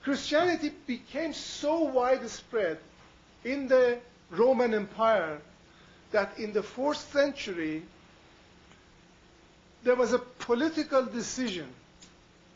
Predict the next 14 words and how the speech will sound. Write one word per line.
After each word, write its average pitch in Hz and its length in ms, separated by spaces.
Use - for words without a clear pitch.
to 240 200
adopt 226 640
Christianity 240 1000
as 202 220
the 180 200
state 233 500
religion 160 600
of 170 180
the 170 60
Roman 175 400
Empire. - 420
But 269 240
this 294 300
adaptation 214 920